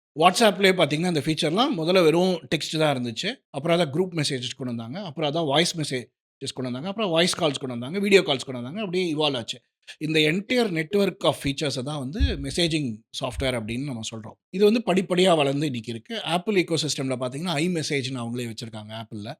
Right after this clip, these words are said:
Android-க்கு வந்து அவங்க நிறைய ட்ரை பண்ணிட்டு இருக்காங்க. Google-ஏ வந்து ஒரு, ஒரு இதுல ட்ரை பண்ணிட்டு இருக்காங்க. இதை தவிர பார்த்தீங்கன்னா, WhatsApp-ஐ தாண்டி பார்த்தீங்கன்னா, Telegram ரொம்ப பாப்புலரா இருக்கு. ரஷ்யன் started, but அவர் வந்து இப்போ யூரோப்ல இருக்காரு.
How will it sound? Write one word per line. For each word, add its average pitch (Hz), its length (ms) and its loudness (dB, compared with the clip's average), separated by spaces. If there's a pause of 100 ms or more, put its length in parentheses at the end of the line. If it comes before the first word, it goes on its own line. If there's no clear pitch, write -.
(220)
Android-க்கு 196 420 6
வந்து 170 200 2
அவங்க 156 240 2
நிறைய 135 300 -2
ட்ரை 143 240 -2
பண்ணிட்டு 135 320 -4
இருக்காங்க. 127 340 -6
Google-ஏ 151 340 0
வந்து 143 240 -2
ஒரு, 135 160 -2
ஒரு 131 160 -4 (520)
இதுல 127 140 -10
ட்ரை 120 280 -8
பண்ணிட்டு 117 160 -10
இருக்காங்க. 110 500 -14 (180)
இதை 185 220 0
தவிர 233 360 6
பார்த்தீங்கன்னா, 185 500 2
WhatsApp-ஐ 185 460 -2
தாண்டி 208 400 2
பார்த்தீங்கன்னா, 151 520 -4 (220)
Telegram 208 400 4
ரொம்ப 127 280 -4
பாப்புலரா 117 400 -6
இருக்கு. 107 280 -14 (180)
ரஷ்யன் 123 500 -2 (180)
started, 120 320 -6
but 131 120 -6
அவர் 123 200 -2
வந்து 123 160 -2
இப்போ 120 140 -8
யூரோப்ல 123 420 -4
இருக்காரு. 110 320 -14